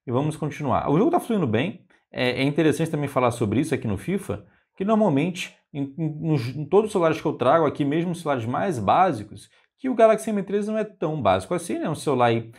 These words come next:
digamos, básico de entrada, vai? Um inter-, perdão, um intermediário de entrada. E ele,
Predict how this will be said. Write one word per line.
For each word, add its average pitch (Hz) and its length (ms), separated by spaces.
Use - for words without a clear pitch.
digamos, 131 760
básico 165 640
de 165 100
entrada, 107 640
vai? 120 320
Um 123 200
inter-, 165 360
perdão, 139 340
um 127 40
intermediário 160 1000
de 131 160
entrada. 110 560
E 240 260
ele, 320 360